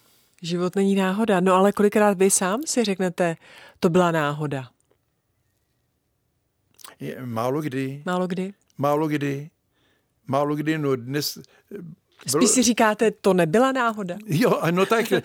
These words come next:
Speaker 2: jo, a no, spíš tak. Já jsem, já b-, konkrétně, jedu s-, jedu sem do studia.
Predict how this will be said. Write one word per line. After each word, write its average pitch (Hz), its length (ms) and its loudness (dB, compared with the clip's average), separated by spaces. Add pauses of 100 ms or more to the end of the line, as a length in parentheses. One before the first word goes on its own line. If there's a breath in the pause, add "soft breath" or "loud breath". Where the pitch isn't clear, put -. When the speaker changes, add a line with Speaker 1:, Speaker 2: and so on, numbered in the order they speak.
(160 loud breath)
Speaker 2:
jo, 170 140 4
a 233 220 2
no, 190 160 2
spíš 202 380 -4
tak. 156 260 2 (280 loud breath)
Já 147 140 0
jsem, 208 220 0 (580)
já 143 120 2 (220)
b-, 156 200 -4 (260)
konkrétně, 156 640 -2 (200 loud breath)
jedu 190 280 2
s-, - 560 -12
jedu 180 240 0
sem 170 260 -2
do 143 200 2
studia. 131 720 -2